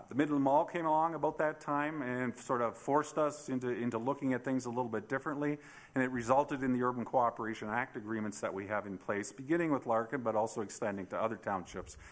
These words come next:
in place. The Larkin Agreement specifically came along in nineteen ninety-one.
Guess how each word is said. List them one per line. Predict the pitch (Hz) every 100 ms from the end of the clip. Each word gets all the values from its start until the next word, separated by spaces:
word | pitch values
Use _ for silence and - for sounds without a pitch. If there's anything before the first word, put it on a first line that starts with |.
| - -
in | 92
place. | - 165 107 - - - _ _ _ - - -
The |
Larkin | 101 143 143 127
Agreement | 117 131 123
specifically | - 120 143 131 139 147
came | 139 120
along | 113 113 113
in | 107
nineteen | 107 107 117
ninety-one. | 104 101 95 104 139 147